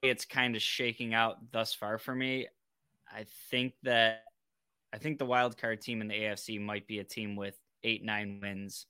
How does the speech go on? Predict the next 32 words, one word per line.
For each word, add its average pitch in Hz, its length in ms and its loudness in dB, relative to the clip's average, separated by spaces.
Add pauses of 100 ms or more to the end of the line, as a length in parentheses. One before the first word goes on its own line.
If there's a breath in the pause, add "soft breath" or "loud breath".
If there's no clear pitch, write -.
(760 soft breath)
And 104 360 6 (300)
just - 300 2
the, 123 180 -2 (360)
as 123 200 8
you 120 80 0
touched 113 320 2
on, 104 220 0
the, 101 180 -2 (200)
the 107 200 0 (140)
marginal 113 420 0
improvement 120 480 -6
from 127 180 -6
Mac 120 220 2
Jones 127 560 0
over 123 240 -4
Cam, 127 460 -4 (220)
I 113 80 -2
think 131 240 0
that 113 160 2
wins 113 240 -4
them, 107 320 -6 (720)
I 120 80 -4
think 127 180 2
that 113 160 4
wins 110 180 -2
them 107 160 -6
two, - 220 -8
three 104 160 -8
more 98 220 -6
games 98 320 -6
this 98 200 -10
year. 101 280 -4